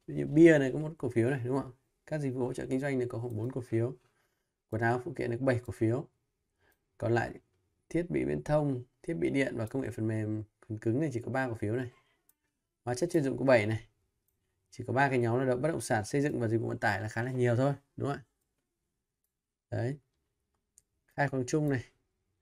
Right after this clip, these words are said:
Còn với những dòng bên dưới thì đang yếu hơn thị trường chung, anh chị có thể thấy thứ nhất là ngân hàng là yếu hơn này. Đúng không ạ?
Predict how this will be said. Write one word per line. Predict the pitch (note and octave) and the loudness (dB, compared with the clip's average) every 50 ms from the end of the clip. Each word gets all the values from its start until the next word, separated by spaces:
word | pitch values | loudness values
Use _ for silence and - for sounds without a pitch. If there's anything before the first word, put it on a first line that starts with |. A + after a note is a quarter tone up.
| _ _ _ _ _ _ | _ _ _ _ _ _
Còn | - A#2 | 0 2
với | A#2 B2 | 4 4
những | B2+ D3+ E3 | 6 4 6
dòng | E3 D#3+ C#3 | 6 6 6
bên | C3+ C3 B2+ | 6 4 6
dưới | B2 B2 B2 | 6 6 6
thì | B2 D3+ | 6 6
đang | C3+ C3+ C#3+ | 4 2 2
yếu | B2+ A#2+ A#2+ | 4 4 2
hơn | C3+ C3 | 2 2
thị | - | 2
trường | - A#2+ | 0 2
chung, | A#2+ C#3 C3 | 2 2 2
anh | C3 B2+ | 2 2
chị | A#2+ B2 | 0 0
có | B2 B2 | -2 -2
thể | A2+ | -2
thấy | G#2+ A2 | -2 -2
thứ | A2+ | -2
nhất | A#2+ C#3+ D3+ | -2 -2 -2
là | D3 | 0
ngân | C3 B2+ C3 C3 | 0 0 0 2
hàng | C3+ C3+ B2+ A#2+ A2+ | 2 2 2 2 2
là | A2 | 2
yếu | G#2+ G#2 G#2 | 0 0 0
hơn | A#2+ C3+ C#3 B2+ | 2 2 2 0
này. | B2 A#2+ - - _ _ _ _ _ _ _ _ _ _ _ _ _ _ _ _ _ _ _ _ _ _ _ _ _ | 0 -2 -6 -10 _ _ _ _ _ _ _ _ _ _ _ _ _ _ _ _ _ _ _ _ _ _ _ _ _
Đúng | A#2 B2 | -2 -2
không | B2+ C3+ | -2 -4
ạ? | D3 | -8